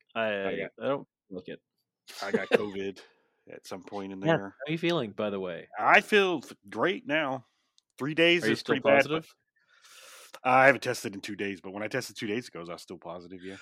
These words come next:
Speaker 2: Well, the one thing that they, they do say, as someone who has had it as well, is that you don't wanna keep testing.
Speaker 1: Yeah.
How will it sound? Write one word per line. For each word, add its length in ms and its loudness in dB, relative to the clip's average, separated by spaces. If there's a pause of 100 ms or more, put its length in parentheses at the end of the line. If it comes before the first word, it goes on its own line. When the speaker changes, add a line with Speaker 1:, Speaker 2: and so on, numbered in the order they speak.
(140)
Speaker 2:
Well, 160 4
the 160 2
one 260 2
thing 180 0
that 140 -4
they, 360 4
they 240 0
do 220 2
say, 340 -2
as 200 -4
someone 320 0
who 220 -2
has 220 0
had 280 2
it 200 -4
as 160 -10
well, 340 -6 (500)
is 220 -4
that 260 4
you 200 -2
don't 300 4
wanna 220 2
keep 260 -10
testing. 500 -8 (600)
Speaker 1:
Yeah. 180 -8